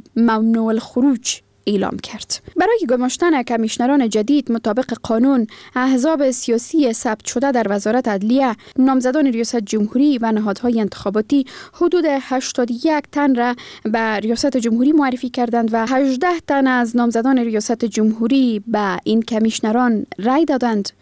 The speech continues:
که از جمله هفت تن به کمیسیون مستقل انتخابات و پنج تن دیگر به کمیسیون شکایات انتخاباتی، دو تن دیگر به حیث رئیسای دارالانشاهای دو کمیسیون،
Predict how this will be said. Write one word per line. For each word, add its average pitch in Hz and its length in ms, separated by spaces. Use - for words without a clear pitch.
که 254 100
از 233 200
جمله 247 540
هفت - 420
تن 254 240
به 233 240
کمیسیون 240 420
مستقل 240 480
انتخابات 285 560
و 233 220
پنج 370 300
تن 302 180
دیگر 240 280
به 214 140
کمیسیون 233 480
شکایات 233 480
انتخاباتی، 214 760
دو 294 80
تن 359 300
دیگر 202 280
به 247 80
حیث 269 320
رئیسای 233 920
دارالانشاهای 220 720
دو 214 140
کمیسیون، 214 440